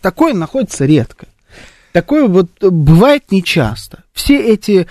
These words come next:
Кацы, Шмацы, Альбацы, Волковы, Миловы, Соболь — это вот вообще, все они иноагенты. И это вообще все не то. Я, честно, больше даже их смотреть не могу.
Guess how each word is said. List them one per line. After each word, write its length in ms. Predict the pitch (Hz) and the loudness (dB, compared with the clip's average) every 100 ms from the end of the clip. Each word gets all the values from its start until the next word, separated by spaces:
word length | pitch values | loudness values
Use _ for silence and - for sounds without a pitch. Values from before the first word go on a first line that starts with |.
| - - - | -12 -20 -6
Кацы, 600 | - 208 208 - - 170 | 0 0 0 -6 -8 -6
Шмацы, 800 | 160 - 180 196 196 175 - - | -6 -4 0 2 2 0 -6 -2
Альбацы, 1040 | 160 156 160 156 202 190 170 - - 160 151 | 2 2 2 2 2 2 -2 -10 -6 -2 -2
Волковы, 1300 | 143 208 202 180 - 165 151 151 147 143 139 139 135 | 2 4 4 2 0 -2 0 0 2 2 2 2 2
Миловы, 1000 | 147 160 165 165 175 151 147 143 135 131 | 2 2 4 2 0 -2 -4 -4 -2 -4
Соболь — 640 | - - 175 175 156 147 110 | -6 -2 0 0 0 0 0
это 220 | 156 156 | -2 -2
вот 220 | 139 - | -4 -6
вообще, 440 | 135 - 151 156 - - 151 | -8 -6 -2 -2 -2 -10 -14
все 200 | - - | -6 -2
они 220 | 185 127 123 | 0 0 -4
иноагенты. 560 | 120 123 127 98 - - _ - | -4 -6 -6 -10 -14 -20 _ -2
И 60 | 139 | -2
это 160 | 139 | 0
вообще 260 | 127 - 135 | -4 -6 -12
все 200 | - - | -12 -12
не 120 | - | -12
то. 240 | - - - - - - | -12 -16 -16 -20 -18 -4
Я, 180 | 139 | -2
честно, 360 | 175 - 233 131 | 0 -2 -4 -4
больше 280 | 123 139 139 | -2 -2 -2
даже 240 | 131 131 | -6 -4
их 80 | 127 | -6
смотреть 460 | - 104 - 101 78 | -8 -10 -10 -12 -10
не 60 | |
могу. 280 | 85 65 - | -10 -10 -18